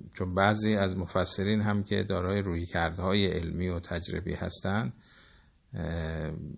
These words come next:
رفتن به سمت اینکه تفسیرهای، اه، م-، به قول مصطلح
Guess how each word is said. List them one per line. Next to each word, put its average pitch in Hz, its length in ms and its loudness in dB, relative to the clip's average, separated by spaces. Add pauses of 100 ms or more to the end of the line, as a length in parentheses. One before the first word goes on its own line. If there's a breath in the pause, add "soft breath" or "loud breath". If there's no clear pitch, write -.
(800)
رفتن 131 440 4
به 120 80 6
سمت 127 400 4
اینکه 120 300 4
تفسیرهای، 110 1160 4 (960 loud breath)
اه، 82 540 0 (720 soft breath)
م-، 95 180 2 (280)
به 90 80 0
قول 90 260 2
مصطلح 90 760 4